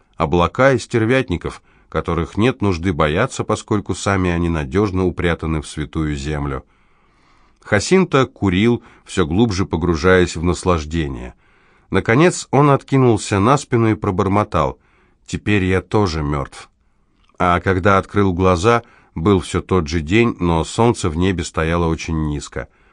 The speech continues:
Поблизости беседовали какие-то люди. Он прислушался. То пришли покурить проводники, они обсуждали жалования и цены на еду.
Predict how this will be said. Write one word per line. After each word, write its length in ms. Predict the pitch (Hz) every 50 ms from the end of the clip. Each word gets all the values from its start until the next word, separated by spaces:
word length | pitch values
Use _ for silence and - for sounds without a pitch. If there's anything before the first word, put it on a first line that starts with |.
| _ _ _ _ _ _ _ _
Поблизости 640 | - 104 104 110 147 175 156 147 131 - - - 127 123
беседовали 640 | 98 87 107 - - 151 139 123 113 117 110 107
какие-то 480 | - 110 104 - - 123 117 - - 120
люди. 400 | 123 120 101 85 67 73 69 - - _ _ _ _ _ _
Он 180 | - 165 160
прислушался. 800 | 156 170 156 156 - - 110 87 - - 80 71 - - 73 65 - _ _ _ _ _ _ _
То 160 | - 120 120 95
пришли 420 | - 101 98 - - 113 110 110
покурить 500 | - - 90 - 107 107 107 104 82 -
проводники, 720 | - 90 90 92 90 80 87 104 98 - - 113 98 73
они 280 | 64 - 73 82 82 85
обсуждали 600 | 82 76 - - 92 82 69 90 92 87 85 82
жалования 640 | 78 82 104 117 113 101 87 85 82 80 78 76 78
и 160 | - 90 87
цены 380 | - - - - 110 95 85 80
на 100 | 82 87
еду. 460 | 87 98 110 101 95 80 67 57